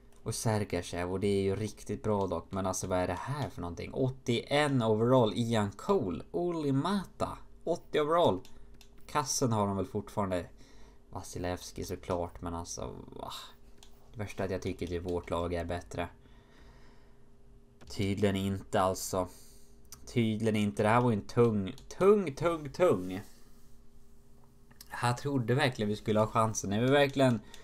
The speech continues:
stackade upp vårt försvar så himla mycket vi gjorde. Men vi åker ur alltså. Den är tung. Vi kan väl simulera en bit ändå redan.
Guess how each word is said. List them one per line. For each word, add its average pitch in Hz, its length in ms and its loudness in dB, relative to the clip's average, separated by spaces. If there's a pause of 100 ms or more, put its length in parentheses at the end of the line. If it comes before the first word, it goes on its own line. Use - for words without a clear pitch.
(220)
stackade 135 880 2
upp 156 440 0
vårt 113 180 2
försvar 123 420 2
så 107 140 -2
himla 107 300 2
mycket 104 340 -2
vi 101 60 4
gjorde. 95 360 2 (1500)
Men 107 140 -2
vi 104 120 4
åker 98 300 2
ur 98 240 2
alltså. 87 280 -2
Den 98 180 0
är 104 80 0
tung. 87 460 -4 (400)
Vi 104 160 -8
kan 110 260 0
väl 95 80 -2
simulera 95 720 -2
en 85 240 -6
bit 87 320 -6
ändå 87 220 -4
redan. 87 400 -6